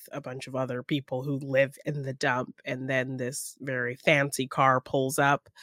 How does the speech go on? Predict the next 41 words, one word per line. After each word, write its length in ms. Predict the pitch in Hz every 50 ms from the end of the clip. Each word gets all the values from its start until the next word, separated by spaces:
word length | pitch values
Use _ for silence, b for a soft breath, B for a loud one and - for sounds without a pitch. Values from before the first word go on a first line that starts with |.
| B B B B B B B _
Uh, 320 | 135 143 135 123 123 123 131
some 420 | - - - 127 127 131 131 123 - -
rich 420 | 135 131 139 143 139 - - -
people 260 | - 139 131 - 139
get 180 | 131 - 127 127
out. 400 | 139 135 131 123 131 139 - - -
Um, 440 | - 123 127 123 117 - 131 147 - _ _ -
a 60 | - 151
woman 280 | 151 151 147 156 143
approaches 540 | 143 139 - - 151 139 135 - 139 127 -
Godfrey 540 | - 139 139 131 127 - - - 139 131 135
and 80 | 143 -
asks 460 | - 156 147 143 131 - - - -
him, 360 | - 143 135 131 131 131 131 135 B B B B B B B -
uh, 200 | 151 156 143 135
you 180 | 139 143 147
know, 340 | 143 135 131 131 131 123 - _ _ _ _
if 140 | - 156 -
he 80 | 165 156
wants 220 | 160 147 139 -
to 100 | - 165
make 180 | 151 147 127 -
five 460 | - - - 151 131 135 139 143 151
dollars, 480 | 208 214 202 190 190 185 185 180 180 -
he 80 | -
needs 180 | 147 143 139 -
to 80 | -
come 240 | 139 - 151 143 135
with 140 | 127 131 131
her 160 | - 135 127
to 80 | 127 120
be 140 | 120 113 110
a 40 | 113
part 200 | - - 117 113
of 80 | 110
the 120 | - 120 120
scavenger 640 | - - - - 120 113 - 107 113 117 - 104 104
hunt, 200 | - - 104 - - _
so 140 | - 117
she'll 320 | 120 - - 135 131 131 139
win. 380 | 165 214 262 269 180 117 -